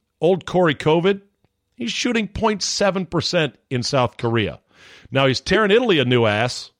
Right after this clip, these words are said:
but Italy plays shitty defense. We know that. I liken this guy, it's like we play the coronavirus conference as humans all the time.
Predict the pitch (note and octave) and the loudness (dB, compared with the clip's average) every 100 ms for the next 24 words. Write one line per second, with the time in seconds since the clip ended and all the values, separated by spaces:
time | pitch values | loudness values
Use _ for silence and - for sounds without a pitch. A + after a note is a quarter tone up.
0 | _ _ - D3 D#3+ E3+ F#3 D#3 - C#3+ | _ _ -2 -2 0 -2 0 -2 0 0
1 | B2+ - C#3+ A#2+ B2+ A2 E2 - - A#2+ | 0 -2 -2 0 -2 -2 -10 -12 -8 -2
2 | A#2 A2 E2+ - _ _ _ _ _ _ | 0 0 -2 -12 _ _ _ _ _ _
3 | _ _ - _ _ _ _ _ _ _ | _ _ -20 _ _ _ _ _ _ _
4 | _ _ - E3+ A#3+ A3 F3+ D#3 C#3+ C3 | _ _ -4 -2 2 0 0 0 0 0
5 | D3+ C3 B2+ B2 - B2 - A#2+ C#3+ E3 | 0 0 2 0 -4 -8 -4 -2 -2 -4
6 | E3+ E3 C#3 - A#2 B2 C#3 B2 B2 A#2+ | -2 0 0 -4 -2 2 2 2 2 0
7 | G#2+ - A#2 A#2 - A#2 - - A2 G2+ | -2 -4 -4 -4 -4 -6 -8 -10 -8 -8
8 | - A#2 A#2 A#2 A#2 - _ _ _ _ | -4 -2 -2 -2 -6 -12 _ _ _ _
9 | _ _ - B2+ B2 A#2 A2+ A2 D#2+ B1+ | _ _ -2 2 4 4 0 -2 -4 -10